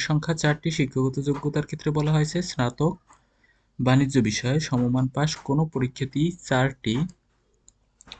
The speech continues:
জিপিএ ফাইভ পয়েন্ট জিরো জিরো এর ক্ষেত্রে থ্রি পয়েন্ট জিরো জিরো, সিজিপিএ ফোর পয়েন্ট জিরো জিরো এর ক্ষেত্রে টু পয়েন্ট ফাইভ জিরো অথবা দ্বিতীয় বিভাগ শ্রেণীর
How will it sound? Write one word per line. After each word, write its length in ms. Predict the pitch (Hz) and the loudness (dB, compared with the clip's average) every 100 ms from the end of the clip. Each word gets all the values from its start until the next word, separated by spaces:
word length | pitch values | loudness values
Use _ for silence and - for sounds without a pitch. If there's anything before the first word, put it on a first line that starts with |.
| - - - - | -20 -20 -10 -4
জিপিএ 440 | 127 139 156 160 160 | 0 2 6 6 4
ফাইভ 220 | - 139 147 - | 0 0 0 2
পয়েন্ট 220 | 156 156 | 4 4
জিরো 180 | 135 127 | 4 2
জিরো 200 | 127 147 | 4 4
এর 140 | 143 147 | 2 2
ক্ষেত্রে 360 | - 151 - 104 | -4 -4 -2 -4
থ্রি 200 | - 139 | -2 -4
পয়েন্ট 280 | 139 147 147 | 0 2 2
জিরো 180 | 131 131 | 2 0
জিরো, 180 | 131 147 | 2 0
সিজিপিএ 580 | 147 131 127 135 135 117 143 - _ _ _ _ | 0 -2 -4 -2 0 2 0 -4 _ _ _ _
ফোর 180 | - 143 143 | 0 2 4
পয়েন্ট 220 | 151 151 | 4 4
জিরো 160 | 139 131 | 4 2
জিরো 220 | 135 143 | 2 2
এর 120 | 143 143 | 2 2
ক্ষেত্রে 360 | - 135 - 143 | -4 -4 -2 -2
টু 140 | 139 131 | 0 0
পয়েন্ট 240 | 143 143 | 2 2
ফাইভ 220 | - 127 131 | 0 0 0
জিরো 220 | 127 120 | 0 0
অথবা 340 | 107 113 147 113 | 0 0 0 0
দ্বিতীয় 340 | 104 123 127 147 | 0 -2 0 0
বিভাগ 280 | 147 147 147 | 2 0 -2
শ্রেণীর 400 | - 135 139 147 | -2 0 2 4